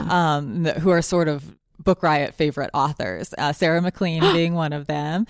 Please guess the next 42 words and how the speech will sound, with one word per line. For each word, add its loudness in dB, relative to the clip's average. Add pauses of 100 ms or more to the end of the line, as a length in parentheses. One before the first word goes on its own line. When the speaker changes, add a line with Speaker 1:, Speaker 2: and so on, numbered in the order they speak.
(140)
Speaker 1:
Celeste 0
Ng, -2
who 2
Speaker 2:
<gasps> -
Speaker 1:
was 0
just -6
one -2
of -4
your -2
favorite, -4 (160)
Speaker 2:
Uh-huh. -2 (260)
Speaker 1:
uh, -2
authors 0
of -16
a -2
book -6 (100)
you -6
read -4
in -6
two -8
thousand -4
sixteen. -10 (580)
Um, 2
and -2
Daniel 2
Jose 2
Older -2
did -4
one, -2
which 6
Speaker 2:
Oh, 6
Speaker 1:
you've 4
talked 2
Speaker 2:
awesome. 4
Speaker 1:
about 2
his, 4
Speaker 2:
Yeah. 2
Speaker 1:
one -2
of -8
his -4
books -10
before. -6